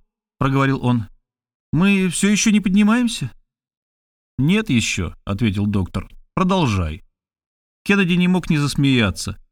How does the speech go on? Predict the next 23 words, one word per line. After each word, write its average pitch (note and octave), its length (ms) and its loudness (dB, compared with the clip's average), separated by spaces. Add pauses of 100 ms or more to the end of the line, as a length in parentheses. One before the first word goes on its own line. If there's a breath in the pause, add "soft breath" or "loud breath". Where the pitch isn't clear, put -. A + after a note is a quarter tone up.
(340)
Джо D3+ 240 2
сбросил F3 460 0
еще D#3+ 340 0
с C#3+ 80 0
десяток E3+ 560 0
фунтов, C3+ 500 -2 (100)
но C#3 200 2
Виктория D#3+ 520 0
по-прежнему B2+ 600 0
не B2 200 2
двигалась. G2+ 640 -2 (540)
Джо B2 180 -2
побледнел. A#2+ 920 2 (720)
"Эх, E3+ 260 0
бедняга C3+ 760 2
ты", — F2+ 360 -2 (260 loud breath)
промолвил A2+ 460 2
Фергюсон. F#2+ 640 -2 (500)
"Пойми D#3 360 2
только, F#2 420 -2 (180)
Дик B2+ 420 0 (240)
и C3+ 80 4
я, C#3+ 440 2